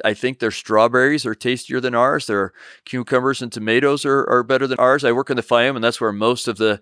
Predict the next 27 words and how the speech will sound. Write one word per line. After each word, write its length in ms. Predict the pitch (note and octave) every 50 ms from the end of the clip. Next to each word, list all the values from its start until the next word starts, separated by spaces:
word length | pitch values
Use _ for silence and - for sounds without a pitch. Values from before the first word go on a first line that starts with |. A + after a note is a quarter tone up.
| _ -
cucumbers 460 | - - B2+ - C3 A#2+ A#2+ A2+ G#2+ A#2
and 80 | G2+
tomatoes 340 | - A2+ A#2+ A#2+ A#2 A#2 -
come 180 | - B2+ A#2+ A2+
from. 240 | - A#2+ A#2 A#2
And 80 | A2+ G#2+
in 60 | G2+
fact, 300 | - - A2 G#2+ A2 -
every 220 | A#2 A#2 A#2+ B2 G#2
day 200 | A#2 A2+ A#2 A#2
we'd 200 | A2 A2 G#2 -
see 180 | - A#2+ A2
huge 400 | F#2+ - C3 C#3 C3 B2 G#2+ -
trucks 240 | - B2+ A#2 - -
of 100 | G2+ F#2
garlic. 380 | G2 G#2+ G#2+ A#2+ C3+ C#3 - A2
It 20 |
was 160 | G2+ G2 F#2
garlic 320 | F2+ G2+ G#2 A2 A#2+ A#2 -
season, 300 | - A#2+ A#2+ B2 B2+ A#2
so 120 | - G#2
huge 260 | G2 G#2+ A#2 A#2 - -
trucks 240 | - A2+ - -
of 100 | G2 F2+
garlic 320 | - G2+ G#2 A2+ B2 A#2 -
coming, 320 | - A#2+ A#2 B2 B2 A2+
and, 80 | G2+